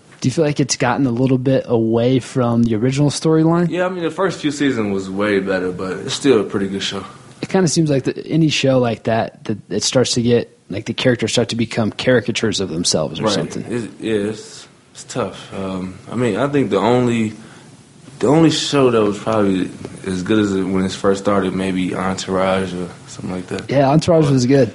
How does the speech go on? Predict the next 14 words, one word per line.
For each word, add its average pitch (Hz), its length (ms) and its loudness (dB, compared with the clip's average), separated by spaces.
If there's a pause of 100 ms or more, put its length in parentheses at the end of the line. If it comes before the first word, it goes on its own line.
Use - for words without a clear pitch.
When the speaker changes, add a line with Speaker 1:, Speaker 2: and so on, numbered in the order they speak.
(100)
Speaker 2:
like, 101 160 -6
even 131 240 2
Walking 113 320 0
Dead 110 180 0
is 98 140 -6
kinda 95 320 -10 (240)
like, 87 160 -20 (200)
uh, 92 80 -20
I 92 280 -20
think 95 120 -14
I'm 92 160 -14
done 95 280 -12
with 90 100 -16
it. 92 140 -18